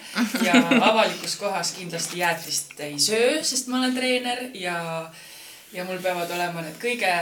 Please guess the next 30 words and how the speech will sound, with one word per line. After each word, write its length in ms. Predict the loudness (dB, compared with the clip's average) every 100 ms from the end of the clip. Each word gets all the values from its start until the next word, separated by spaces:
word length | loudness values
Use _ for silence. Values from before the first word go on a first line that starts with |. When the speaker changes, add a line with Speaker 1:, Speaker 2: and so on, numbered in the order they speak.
| 0
Speaker 1:
ägedamad 480 | -2 -2 -4 -8 -4
tossud 360 | 0 2 0 -2
kindlasti, 400 | -2 0 -2 -4
kuna 160 | -6
ma 140 | -6 -4
olen 120 | -4
treener 440 | -2 -2 0 -2 -2
ja 460 | -2 -2 -4 -6
pean 220 | -6 -6 -4
olema 300 | -6 -4 -2
alati 320 | -4 -4 -6
heas 280 | -4 -4 -4
tujus 540 | -4 -4 -4 -4 -2 0
ja 80 | 0 0
loomulikult 500 | -2 -4 -6 -8 -2
heas 300 | 0 0 0
vormis 640 | 2 2 0 -2 -2 0 -2
ja, 380 | -4 -8 -8 -10
ja 280 | -10 -10 -10
kõik 240 | -10 -8
sellised 440 | -6 -6 -8 -10 -8
asjad. 360 | -8 -8 -12 -14 -18 -20 -20 -20 -20 -20 -20 -18
Või 120 | -4 -2
see 120 | 0
on 60 |
nii 140 | -2 -2
pseudoteema 640 | 0 0 0 -2 -2 -2
sinu 240 | -8 -8 -12
jaoks? 380 | -12 -8 -8 -6
Speaker 2:
Äh, 400 | 6 10 12 12